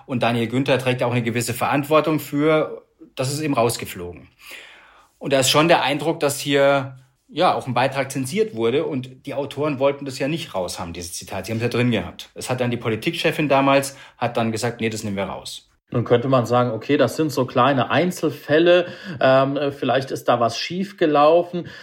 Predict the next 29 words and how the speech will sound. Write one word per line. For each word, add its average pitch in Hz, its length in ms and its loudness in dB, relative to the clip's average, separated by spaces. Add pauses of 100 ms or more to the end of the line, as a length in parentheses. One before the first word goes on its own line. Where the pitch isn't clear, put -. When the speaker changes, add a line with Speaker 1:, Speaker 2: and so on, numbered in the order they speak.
(120)
Speaker 2:
ähm, 131 300 2
aber 135 260 4
du 127 200 -2
hast 160 240 -4
ja 139 100 4
noch 131 200 0
viel, 175 220 -2
viel 131 200 -4
mehr 147 300 2
recherchiert. 113 800 -2 (320)
Hat 143 300 -2
das 156 280 -2
Ganze 160 560 2
eine 156 180 2
Systematik? 139 1120 0
Ähm, 127 400 -2
kann 131 220 -2
man 151 260 -2
da 131 540 2
erkennen, 160 760 0
dass 135 280 4
da 120 240 4
wirklich 143 500 -2
auch 143 360 0
massiv 127 600 -4
und 127 200 0
immer 120 280 0
wieder 156 400 0
praktisch, - 540 -8